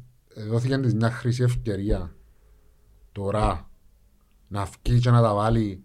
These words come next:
κατά πάντων, πολιτεία, αστυνομία, κοπ, κοα, να τους πέκαμε τα μαντάρα,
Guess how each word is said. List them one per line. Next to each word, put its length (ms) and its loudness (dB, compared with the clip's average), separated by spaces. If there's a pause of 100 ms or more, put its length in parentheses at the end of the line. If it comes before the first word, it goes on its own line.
(140)
κατά 300 0
πάντων, 760 4 (960)
πολιτεία, 840 4 (100)
αστυνομία, 880 6 (460)
κοπ, 380 8 (440)
κοα, 600 8 (720)
να 120 4
τους 180 4
πέκαμε 360 8
τα 160 8
μαντάρα, 680 6